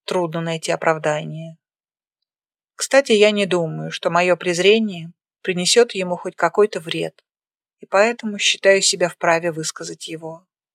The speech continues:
Тот же, кто, оказавшись в подобной ситуации, на свой страх и риск в одиночку ищет решение и берет на себя всю ответственность за него –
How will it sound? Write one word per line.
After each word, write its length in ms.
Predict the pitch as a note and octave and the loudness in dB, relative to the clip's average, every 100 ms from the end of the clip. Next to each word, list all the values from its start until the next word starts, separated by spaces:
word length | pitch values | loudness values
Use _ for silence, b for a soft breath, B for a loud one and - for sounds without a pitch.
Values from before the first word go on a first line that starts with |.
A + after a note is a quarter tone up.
| _ _ _ _ _ _ _ _ _ _ _ _ _ _ _ _ _ _ _ _ _ _ _ | _ _ _ _ _ _ _ _ _ _ _ _ _ _ _ _ _ _ _ _ _ _ _
Тот 260 | - A3+ F#3 | 6 6 6
же, 280 | A#3 D#3+ - | 2 0 -6
кто, 220 | - F#3+ | 2 2
оказавшись 640 | F#3 F#3+ F#3+ G#3+ - E3+ | 4 2 4 2 0 -4
в 20 | - | 0
подобной 400 | F3+ G3+ F#3+ F3 | 4 4 2 -2
ситуации, 920 | F3 F#3 G3+ A3 - - E3 E3 - _ - | 0 4 6 6 0 -6 -8 -10 -18 _ -6
на 160 | F3+ | 0
свой 240 | - F#3+ F#3 | 2 2 2
страх 380 | - F#3 F3+ F#3+ | 2 2 4 2
и 60 | |
риск 300 | G3 F#3+ - | 2 2 0
в 20 | |
одиночку 580 | E3 F#3+ G3 F#3+ - F3+ | 2 2 2 0 0 -4
ищет 300 | F3+ - - | 0 0 0
решение 720 | A3 - G#3+ A3 A3 E3 E3+ _ _ _ _ _ | 0 2 4 4 2 -6 -14 _ _ _ _ _
и 80 | F3+ | 0
берет 320 | G3 G3+ G3 | 4 6 4
на 80 | E3+ | -2
себя 240 | G3 F3 | 2 4
всю 200 | E3 F#3+ | 4 4
ответственность 680 | E3+ F3 F#3+ - - E3+ E3 | 2 0 -2 -2 -6 -8 -4
за 100 | E3+ | -4
него – 380 | F3 G3 G#3+ | -2 0 0